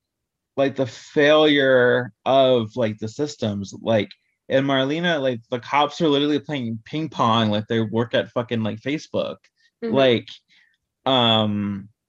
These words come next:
Speaker 1: and, like, in, uh, Sweet Vicious, like, we see, like, that, like, not only the cops are useless, even when your dad is a cop,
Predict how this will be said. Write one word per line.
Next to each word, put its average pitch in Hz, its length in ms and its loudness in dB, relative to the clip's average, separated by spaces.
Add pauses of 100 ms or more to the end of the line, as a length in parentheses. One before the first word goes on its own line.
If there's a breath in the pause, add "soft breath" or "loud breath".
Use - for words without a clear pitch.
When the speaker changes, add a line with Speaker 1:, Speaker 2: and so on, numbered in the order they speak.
(360)
Speaker 1:
and, 113 720 -2 (100)
like, 113 340 -2 (320)
in, 123 500 -4
uh, 107 840 -2 (180)
Sweet 135 300 -10
Vicious, 170 440 -4
like, 131 140 -6
we 131 160 -4
see, 131 320 -6
like, 120 240 -2
that, 113 300 -2
like, 117 160 -2
not 131 180 -8
only 147 220 -6 (120)
the 117 60 -10
cops 117 380 -4
are 117 60 -4
useless, 113 580 -6
even 147 240 -4
when 135 120 -4
your 123 180 0 (120)
dad 151 400 2
is 127 160 0
a 120 80 -4
cop, 117 540 -4